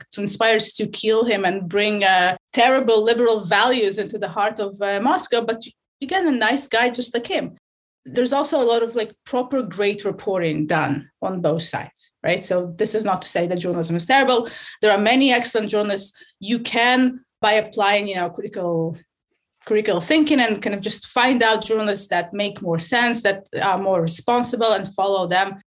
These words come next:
and kind of look up their work and make sure that you're following their work from your own. You can follow Russian media if you read the language, or you can follow English language Russian media like Meduza, and again, see the conversation looks completely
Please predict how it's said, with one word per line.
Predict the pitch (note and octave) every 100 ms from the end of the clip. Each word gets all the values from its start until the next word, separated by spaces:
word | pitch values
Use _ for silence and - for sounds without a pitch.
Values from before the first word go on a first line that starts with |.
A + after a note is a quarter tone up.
| _
and | F#3 G3
kind | G3+ G3+
of | F3+
look | A3 A3
up | G#3+ G#3+
their | G3 B3+
work | E4 B3+
and | A3+
make | A3+
sure | - B3+ B3
that | B3
you're | A#3+ - G#3
following | G#3 G#3 G3+ F#3+ G3 _ _ _
their | G#3 G#3 A3 A#3+
work | A3+ F#3 F3+ F3+ F3+ - - _ _ _ _ -
from | - G#3+ G3 F#3+
your | F#3+
own. | E3+ F3+
You | G3
can | A#3+
follow | - A#3 A#3 A3+
Russian | A3 A#3 - G#3+
media | E3 D3+ C3+
if | E3 -
you |
read | F3 E3+
the | -
language, | - - - - - - _ _ -
or | G3
you | G3+
can | A3
follow | - A3 A3
English | A3 A#3 A3 G#3+
language | A3 A3 A#3+ G3+ E3+
Russian | D#3+ - F3
media | E3+ E3+ E3+
like | E3+ -
Meduza, | F3+ F3 A3 A3
and | F3+ F3+
again, | G3+ G3+ G3
see | - A3
the | G#3+
conversation | G#3+ A#3+ G#3+ - B3+ B3+ B3
looks | B3+ -
completely | - C4+ - C4 B3+ A#3+